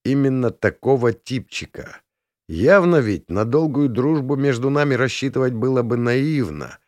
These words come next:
Альфонс — водитель и студент последнего курса. А это могло значить только одно. «Вась, Вась, куда?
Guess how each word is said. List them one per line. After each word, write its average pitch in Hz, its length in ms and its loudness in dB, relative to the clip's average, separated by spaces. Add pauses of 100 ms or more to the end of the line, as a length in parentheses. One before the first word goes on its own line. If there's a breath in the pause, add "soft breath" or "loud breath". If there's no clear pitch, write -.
(340)
Альфонс — 107 580 -2
водитель 127 800 0
и 101 80 -6
студент 92 540 -4
последнего 101 580 -2
курса. - 640 -8 (320)
А 78 80 -4
это 101 240 0
могло 117 360 0
значить 113 540 -4 (160)
только 107 460 -2
одно. 98 720 -4 (840)
«Вась, 147 380 4
Вась, 135 520 2
куда? 135 520 6